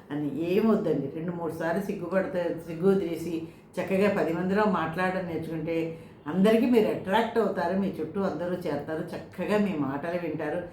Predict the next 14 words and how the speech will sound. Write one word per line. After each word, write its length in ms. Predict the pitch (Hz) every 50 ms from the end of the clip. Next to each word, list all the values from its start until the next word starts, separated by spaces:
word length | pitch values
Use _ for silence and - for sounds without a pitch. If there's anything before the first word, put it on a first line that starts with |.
| - - - - -
మళ్ళీ 280 | 165 165 175 202 226 254
మళ్ళీ 280 | 247 247 233 233 240
మీ 120 | 240 240 214
దగ్గర 260 | 196 185 190 202 196
ఉండాలని 460 | 190 180 180 180 202 202 208 208 202
కూడా 240 | 196 202 202 208 214
వాళ్ళు 180 | 202 170 151
కోరుకుంటాడు. 640 | 147 - 156 160 165 165 165 185 170 160 165 156 156
"అబ్బా, 160 | 156 156 165
జోకులు 380 | 160 160 165 165 160 165 185 190
వేస్తున్నారు, 380 | 170 - - - - 165 160
ఇతను 180 | 156 156 156 156
బాగా 300 | 147 143 135 139 156 165
నవ్విస్తున్నాడు, 680 | 160 156 147 147 160 160 160 - 165 165 160 160 202